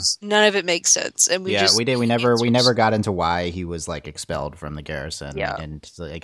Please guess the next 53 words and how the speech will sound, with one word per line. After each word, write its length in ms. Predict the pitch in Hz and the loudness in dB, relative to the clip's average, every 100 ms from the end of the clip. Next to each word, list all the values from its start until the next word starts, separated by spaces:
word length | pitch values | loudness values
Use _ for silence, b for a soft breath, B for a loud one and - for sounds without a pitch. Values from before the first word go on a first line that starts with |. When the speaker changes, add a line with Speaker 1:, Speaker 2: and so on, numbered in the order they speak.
| 92 | -2
Speaker 2:
that, 260 | 101 95 | -2 0
you'd 220 | 101 95 | -4 -6
assume 320 | 101 - 101 90 | -6 -6 -4 -4
that 120 | 82 | -4
would 120 | 82 | -6
be 140 | 85 | -8
a 80 | 80 | -8
flashback 500 | 71 78 76 80 73 | -6 -8 -6 -8 -8
episode, 320 | 69 80 76 | -10 -10 -4
Speaker 1:
Right. 220 | 95 76 - | -4 -4 -8
Speaker 2:
but, 160 | 82 | -10
like, 240 | 73 73 78 | -8 -12 -8
nope, 260 | 80 90 | -8 -8
nothing. 420 | 92 82 80 78 | -8 -10 -10 -12
So 380 | 87 104 90 82 85 | -8 -4 -2 -4 -4
this 180 | 104 | -4
is 80 | 98 | -4
definitely 300 | 92 87 82 | -4 -4 -4
a 40 | 76 | -8
season 320 | 85 73 76 | -8 -6 -8
two 160 | 78 | -8
plot 320 | 71 55 60 - | -10 -12 -12 -12
that 140 | 67 | -12
we'll 100 | 76 | -12
have 140 | - | -12
to 100 | - - | -14 -12
Speaker 1:
Yeah. 120 | 78 - | -12 -14
Speaker 2:
get 140 | 73 | -16
into. 340 | 62 - 82 - - | -16 -16 -16 -18 -10
Speaker 1:
Like, 140 | 214 | -8
we 120 | 220 220 | -6 -6
really 340 | 214 226 226 | 4 8 8
need 200 | 208 190 | 6 -2
to 40 | |
get 160 | 180 180 | 0 0
into 200 | 175 180 | 0 -6
Keith 320 | - - - | -6 -8 -8
because 240 | 180 - 180 | -8 -6 -4
it's 160 | 175 | -2
like, 160 | 196 180 | -2 0
he's 260 | - 214 185 | 0 0 2
not 320 | 202 214 185 | 4 6 4
a 40 | |
character. 560 | - 220 247 180 - 175 | 4 6 6 4 -4 -4
Like, 180 | 180 175 | -4 -6
he 140 | 196 | -2
doesn't, 320 | 196 202 190 | 2 2 2
there's 240 | 190 196 185 | 2 2 2
nothing, 460 | 185 202 202 190 | 2 4 2 -2
w-, 140 | 180 180 | -6 -8
he's 260 | - 185 170 | -6 -4 0
just 340 | 196 196 170 | 6 6 8
there. 460 | 180 180 170 160 | 4 4 0 -6